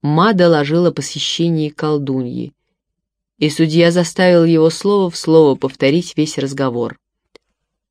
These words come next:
Несмотря на то, что продолжительная беседа с Тульби — излечила Ма от навязчивого страха, что он никогда больше не сможет любить женщину,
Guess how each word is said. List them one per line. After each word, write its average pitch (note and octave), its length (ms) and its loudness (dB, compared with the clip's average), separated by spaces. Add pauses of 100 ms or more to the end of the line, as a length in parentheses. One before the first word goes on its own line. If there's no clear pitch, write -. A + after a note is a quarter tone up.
(600)
Несмотря F#3 520 4
на F3+ 120 4
то, F#3 100 2
что F3 220 -2
продолжительная D#3+ 1080 2
беседа D3 520 0
с C#3+ 120 -8
Тульби — C3 560 -2 (420)
излечила G3 580 2
Ма D#3 420 2
от C#3+ 200 -8
навязчивого D#3 680 0
страха, A3 460 -2
что - 220 -4
он E3 220 2
никогда E3 400 0
больше D3+ 360 0
не D#3 100 -2
сможет D3 340 -4
любить D#3 220 -2
женщину, E3+ 640 -2